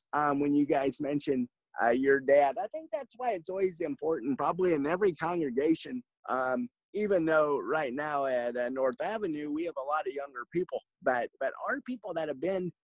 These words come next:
around the block for a while and have seen God's past faithfulness and just live running the fullback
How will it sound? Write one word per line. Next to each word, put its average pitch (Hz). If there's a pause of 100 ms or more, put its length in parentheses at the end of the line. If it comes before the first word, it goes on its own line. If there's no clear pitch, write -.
(120)
around 151
the 135
block 147
for 135
a 120
while 117
and 107
have 101
seen 160
God's 127 (260)
past 131
faithfulness 113 (500)
and 120
just 143
live 131 (520)
running 147
the 135
fullback 143